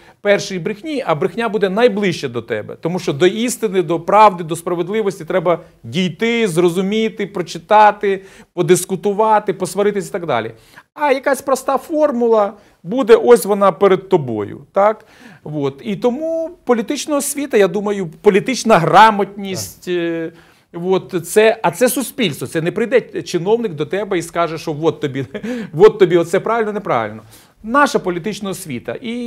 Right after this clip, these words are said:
Speaker 1: я сподіваюся, що ми рухаємось в правильному напрямку.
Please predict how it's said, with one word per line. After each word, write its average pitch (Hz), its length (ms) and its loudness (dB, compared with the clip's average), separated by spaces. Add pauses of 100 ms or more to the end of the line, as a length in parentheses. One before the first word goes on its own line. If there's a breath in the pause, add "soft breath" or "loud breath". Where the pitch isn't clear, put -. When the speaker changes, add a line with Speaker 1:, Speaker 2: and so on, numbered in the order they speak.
(140)
Speaker 1:
я 240 160 4
сподіваюся, 185 640 0
що 165 160 -8
ми 214 140 0
рухаємось 185 440 -2
в - 40 -20
правильному 160 380 -2
напрямку. - 520 -14